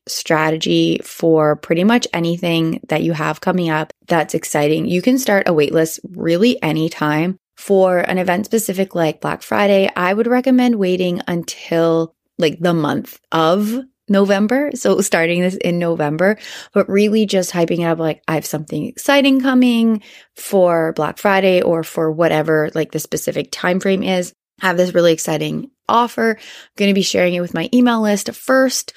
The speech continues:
or I'm gonna be sharing it with my email list only." Make sure you sign up on the wait list so that you're the first to know. You could be,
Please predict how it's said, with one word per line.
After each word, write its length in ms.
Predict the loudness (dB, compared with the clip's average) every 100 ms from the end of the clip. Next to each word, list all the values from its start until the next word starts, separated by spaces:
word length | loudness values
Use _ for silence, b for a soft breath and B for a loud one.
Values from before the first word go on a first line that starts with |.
| b b -2
or 320 | 0 2 0
I'm 120 | -4
gonna 100 | -4
be 80 | -4
sharing 340 | -2 -2 -2 -4
it 60 |
with 240 | -6 -6 -6
my 160 | -6 -6
email 240 | -6 -4
list 260 | -6 -8 -14 _ 0
only." 580 | 2 4 4 4 2 -2 _ -4
Make 300 | 0 0 0
sure 220 | 0 2
you 160 | 0
sign 400 | -2 -2 0 2
up 260 | 0 -2 -6 -6
on 140 | -4
the 100 | -2
wait 240 | 0 2 2
list 440 | 2 2 -2 -10
so 120 | -2
that 100 | 0
you're 200 | 2 2
the 80 | 0
first 400 | 0 0 0 -4
to 100 | -4
know. 300 | 0 2 2
You 120 | 0 0
could 140 | 0
be, 240 | 2 2